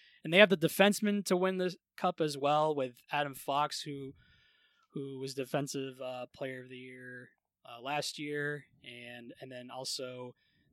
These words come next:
they have Jacob Trouba, who's also a great two-way defenseman. And then Shesterkin, who's gonna win the Vezina and maybe even be in the,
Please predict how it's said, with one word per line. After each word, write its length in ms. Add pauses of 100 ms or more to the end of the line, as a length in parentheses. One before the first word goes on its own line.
(120)
they 100
have 340
Jacob 320
Trouba, 420
who's 140
also 280
a 60
great 260
two-way 260
defenseman. 600
And 100
then 200
Shesterkin, 720
who's 160
gonna 140
win 100
the 80
Vezina 560
and 100
maybe 200 (120)
even 180 (120)
be 120
in 60
the, 60